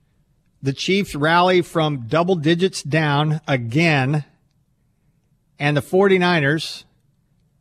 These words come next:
have now blown a ten-point lead in a, in each game. The one last night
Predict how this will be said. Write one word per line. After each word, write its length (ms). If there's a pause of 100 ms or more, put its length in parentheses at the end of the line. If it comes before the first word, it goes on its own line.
(360)
have 200
now 180
blown 340
a 100
ten-point 680
lead 320
in 240
a, 180 (100)
in 160
each 280
game. 380 (1600)
The 80
one 200
last 360
night 260